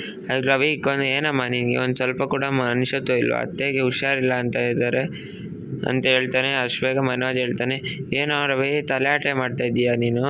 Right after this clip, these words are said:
ಅಂತ ಹೇಳ್ತಾನೆ. "ಏನೋ ನಾವು ಹೊಟ್ಟೆಗೆ ತಣ್ಣೀರ್ ಬಟ್ಟೆ ಹಾಕೊಂಡು ಹೋಗ್ಬೇಕಾ?" ಅಂತ ಕೇಳ್ತಾನೆ. ಆಗ ರಂಗನಾಥ್ ಹೇಳ್ತಾನೆ, "ಅಲ್ಲ, ಏನೋ ಅವಿವೇಕಿ, ನಿನ್ಗೆ ಸ್ವಲ್ಪ ಕೂಡ ಬುದ್ಧಿ ಇಲ್ವಾ? ನಾವು ಅವಾಗಿಂದ ಹೇಳಿದ್ದೇನೆ ಹೇಳ್ತೀನಿ, ನೀವು ಕೇಳಿದ್ದೇನೆ ಕೇಳ್ತೀಯ, ನಿನ್ಗೆ ಯಾವನೋ ಡಿಗ್ರಿ ಕೊಟ್ಟಿದ್ದು?" ಅಂತ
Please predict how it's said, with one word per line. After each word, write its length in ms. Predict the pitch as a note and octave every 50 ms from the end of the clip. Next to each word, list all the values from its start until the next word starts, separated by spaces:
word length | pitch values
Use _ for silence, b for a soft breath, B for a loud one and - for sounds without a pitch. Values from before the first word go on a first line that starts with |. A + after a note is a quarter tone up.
| D3 C#3 B2+
ಅಂತ 200 | A#2+ A#2+ - -
ಹೇಳ್ತಾನೆ. 360 | B2 A#2+ A#2+ A#2+ A#2+ - - - - _ - - C3
"ಏನೋ 200 | C#3+ D#3 D#3 D#3 D3+
ನಾವು 260 | C#3 C3+ C3 B2+ C3+ C#3+
ಹೊಟ್ಟೆಗೆ 360 | C#3+ C3 B2+ - D3 D3 C#3+
ತಣ್ಣೀರ್ 340 | C#3 C3+ C3 C3+ C#3+ C#3+ C#3
ಬಟ್ಟೆ 200 | C#3 C3 C3 C3
ಹಾಕೊಂಡು 320 | B2+ B2 A#2+ A#2+ B2 B2
ಹೋಗ್ಬೇಕಾ?" 400 | A#2+ A#2+ A2+ A#2+ A#2 A#2 - A#2 A2+ A2+
ಅಂತ 200 | A#2 A#2 A#2+ C3 C3+
ಕೇಳ್ತಾನೆ. 460 | - B2+ A#2+ A#2+ A#2 A#2 A#2 A2+ A2+ B2+ - - - - - - - _ _ -
ಆಗ 140 | C3 C3 B2+ C3
ರಂಗನಾಥ್ 440 | C3 B2+ C3 C3 C3+ C#3+ C#3+ C3 C3+
ಹೇಳ್ತಾನೆ, 380 | C3 B2+ B2 C3 C3 C#3 C#3 C3+ B2+
"ಅಲ್ಲ, 220 | B2 B2 C3 C3+ C3+ C#3 B2+ B2+ C3
ಏನೋ 280 | C3+ C#3 D3 C#3+ C3+ C3 C3+ C#3+ C#3+ C#3+ C#3+ C3+
ಅವಿವೇಕಿ, 520 | C3 C#3 C#3+ D3 D3 C#3 C3 - C3 B2 A#2+ B2 B B B B -
ನಿನ್ಗೆ 240 | - - B2+ C3 B2+
ಸ್ವಲ್ಪ 220 | - C3+ C3+ C3+ C#3
ಕೂಡ 140 | C#3 C#3+ D3
ಬುದ್ಧಿ 360 | C#3+ C3 C3 C3 B2+ B2+ C3+ C#3
ಇಲ್ವಾ? 340 | C#3 C3 B2 A#2+ A2+ A#2+ A#2+ C#3 D3 B B B B -
ನಾವು 180 | C3 B2+ C3 C3
ಅವಾಗಿಂದ 400 | C3 C#3 C#3+ D3 D3+ D3 D3 D3+ D3
ಹೇಳಿದ್ದೇನೆ 480 | C#3 C#3 C#3 D3 D3 C#3 D3 D3 D3 D3 C#3+
ಹೇಳ್ತೀನಿ, 320 | C#3 C3+ B2 - D#3 D#3
ನೀವು 160 | D3 C#3+ C3
ಕೇಳಿದ್ದೇನೆ 500 | - C#3 C#3 C#3+ C#3+ C#3 C#3 C3+ C3+ C#3 C3
ಕೇಳ್ತೀಯ, 380 | - C3 B2+ B2 B2 C3 C3 B2+
ನಿನ್ಗೆ 260 | B2+ B2+ C3 B2+ C3
ಯಾವನೋ 340 | C3 C3+ D#3 D#3+ D3+ C3+ B2+
ಡಿಗ್ರಿ 320 | B2 B2 B2 B2+ C3+ C3+
ಕೊಟ್ಟಿದ್ದು?" 420 | B2 B2+ A#2+ A#2 B2 A#2+ A2+ B2 B2+
ಅಂತ 200 | C3 B2+ C3